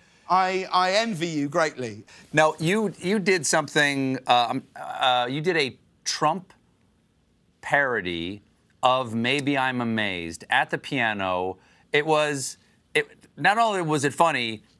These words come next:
Speaker 2: but it was really beautifully done. I really admired, uh, your job
Speaker 1: Thanks.
Speaker 2: with that. It was really fantastic. And, uh, it was called Maybe I'm Immune. For those people who didn't
Speaker 1: Mm.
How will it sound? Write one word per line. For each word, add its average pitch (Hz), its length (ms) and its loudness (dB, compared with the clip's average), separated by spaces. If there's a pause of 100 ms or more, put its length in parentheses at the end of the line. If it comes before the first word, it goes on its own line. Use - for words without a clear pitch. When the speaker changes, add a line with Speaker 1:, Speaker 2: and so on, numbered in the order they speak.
Speaker 2:
but 147 120 2
it 156 40 0
was 151 180 0
really 170 220 0
beautifully 139 640 0
done. 98 300 -2
I 107 60 4
really 147 500 0
admired, 110 760 0
uh, 110 320 2
your 104 140 -2
job 113 200 2
Speaker 1:
Thanks. 110 200 2
Speaker 2:
with 107 140 0
that. 92 300 2
It - 320 -20
was 123 140 -4
really 165 220 0
fantastic. 113 920 0
And, 120 420 0
uh, 113 280 2 (140)
it 147 80 0
was 127 180 -4
called 131 240 0
Maybe 139 240 0
I'm 123 140 0
Immune. 123 440 -2
For 113 120 -4
those 113 260 0
people 117 200 -4
who 117 80 -2
didn't 113 240 -2 (100)
Speaker 1:
Mm. 117 60 -14